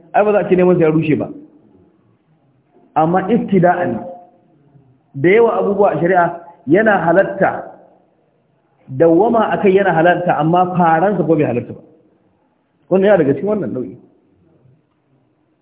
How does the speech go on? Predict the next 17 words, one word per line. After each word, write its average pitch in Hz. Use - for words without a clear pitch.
Ya 180
halatta 190
mai 170
aikin 185
hajji 185
ya 160
ci 220
gaba 208
da 185
zama 190
da 180
aurensa, 214
amma 165
baya 214
halatta 180
kuma 175
me, 151